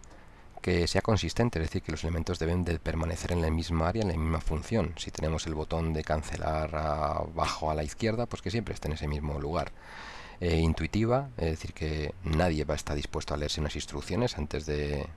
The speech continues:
de empezar a aplica-, a utilizar una aplicación, y eso verlo vosotros mismos, que no, cuando instaláis una aplicación nueva en el móvil, nadie pasa por un tutorial de inicio, aunque estén, ¿no? Y sean muy cortos.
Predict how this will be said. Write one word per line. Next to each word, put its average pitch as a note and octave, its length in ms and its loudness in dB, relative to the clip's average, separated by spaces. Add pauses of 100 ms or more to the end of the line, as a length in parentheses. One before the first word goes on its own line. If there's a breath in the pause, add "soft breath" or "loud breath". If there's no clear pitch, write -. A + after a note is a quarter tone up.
(100)
de - 60 -4
empezar D2 240 -2
a - 20 2
aplica-, C#2 560 0
a C2 40 -2
utilizar C#2+ 300 -4
una D2 80 0
aplicación, D2 520 -2
y D#2 80 -2
eso C#2+ 360 -2
verlo D2 300 0
vosotros D2 320 -4
mismos, F#2+ 360 2
que - 140 -6
no, C#2+ 460 -2
cuando C#2+ 180 -2
instaláis C#2+ 320 -2
una D#2+ 80 2
aplicación D2+ 400 -2
nueva D2 160 0
en D2 60 -2
el C#2+ 80 -2
móvil, D2+ 340 0 (260 loud breath)
nadie D2+ 300 0
pasa - 240 -2
por C#2+ 140 -4
un C#2+ 120 -2
tutorial D2 920 0
de C#2 80 -4
inicio, D2 560 -2
aunque D2+ 220 -4
estén, D#2 440 0
¿no? E2+ 220 -2
Y C#2+ 80 -6
sean D2 200 -2
muy C#2+ 220 0
cortos. - 480 -8